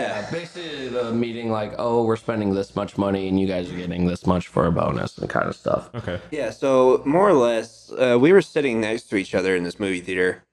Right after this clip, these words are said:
Speaker 3: and kinda started the conversation off as, like, or at least as far as I remember, it was like, <laughs> it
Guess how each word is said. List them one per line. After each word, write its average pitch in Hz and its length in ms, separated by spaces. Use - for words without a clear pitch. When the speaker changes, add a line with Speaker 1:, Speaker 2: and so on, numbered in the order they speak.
Speaker 3:
and 101 380
kinda 160 200
started 120 320
the - 60
conversation 101 520
off 92 120
as, 92 100
like, 85 220
or - 440
at 131 80
least 139 180
as 110 80
far 135 160
as 110 120
I 113 100
remember, 101 380
it 90 40
was 101 160
like, 95 240
<laughs> - 80
it - 380